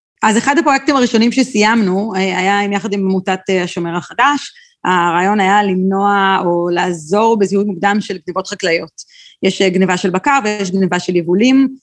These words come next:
השומר החדש זה עמותה שמת-, שעוזרת להתמודד עם הבעיה באמצעות מתנדבים שמפטר-,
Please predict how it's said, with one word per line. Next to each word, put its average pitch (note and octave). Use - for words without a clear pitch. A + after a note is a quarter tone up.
השומר F#3
החדש F#3+
זה G3
עמותה F3+
שמת-, F#3
שעוזרת G#3
להתמודד F#3+
עם G3
הבעיה F3+
באמצעות F3+
מתנדבים F#3+
שמפטר-, E3+